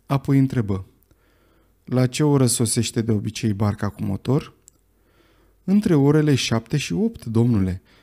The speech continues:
uneori puțin după ora opt. Nu știu ce s-a întâmplat cu Fred Narcott în această dimineață. Dacă e bolnav, îl va trimite pe fratele său." "Cât este ceasul?" întrebă Philip Lombard.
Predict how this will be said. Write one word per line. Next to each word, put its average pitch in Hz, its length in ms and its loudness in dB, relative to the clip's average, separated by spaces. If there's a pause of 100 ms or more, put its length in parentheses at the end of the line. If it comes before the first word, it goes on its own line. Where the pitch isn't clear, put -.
(140)
uneori 117 580 4
puțin 156 480 -2
după 143 220 -2
ora 143 240 2
opt. 170 400 -4 (420)
Nu 226 180 4
știu 202 240 -2
ce 156 180 -2
s-a 135 160 0
întâmplat 117 500 -2
cu - 160 -6
Fred 113 400 -4
Narcott 156 600 -4 (300)
în 117 160 0
această 110 420 0
dimineață. 147 640 0 (360)
Dacă 147 300 0
e 202 100 4
bolnav, 120 640 2 (260)
îl 135 160 0
va 127 160 2
trimite 117 460 0
pe 135 140 -4
fratele 123 420 -4
său." 110 380 -4 (1040)
"Cât 233 220 2
este 220 260 2
ceasul?" 226 540 0 (360)
întrebă 110 360 -4
Philip 110 400 -4
Lombard. 92 420 -6